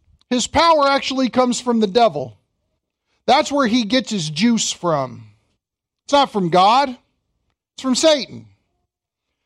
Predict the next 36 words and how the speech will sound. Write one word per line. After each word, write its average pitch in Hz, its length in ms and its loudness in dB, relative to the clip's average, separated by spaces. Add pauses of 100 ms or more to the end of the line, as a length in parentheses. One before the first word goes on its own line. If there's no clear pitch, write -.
(180)
And 262 180 2
in 240 140 0
doing 320 360 2
so, 185 440 0 (100)
with 202 200 -2
all 339 360 4
of 294 80 -2
the 294 80 -2
knowledge 233 380 2
that 220 160 -2
they 175 140 -4
had, 170 340 -2 (220)
with 208 120 2
all 311 440 2
of 294 80 -4
the 311 80 0
revelation 247 580 0
that 202 160 -4
they 196 100 2
had 185 120 0
been 175 160 -2
given, 160 400 -4 (400)
with 240 140 2
how 330 420 2
much 277 500 0 (300)
God 202 500 4
was 190 380 0
screaming 359 840 0
in 277 280 0
their 277 220 2
faces 170 600 -2
with 165 180 -2
what 214 280 0
they 220 120 2
were 214 180 -4
seeing, 131 600 -4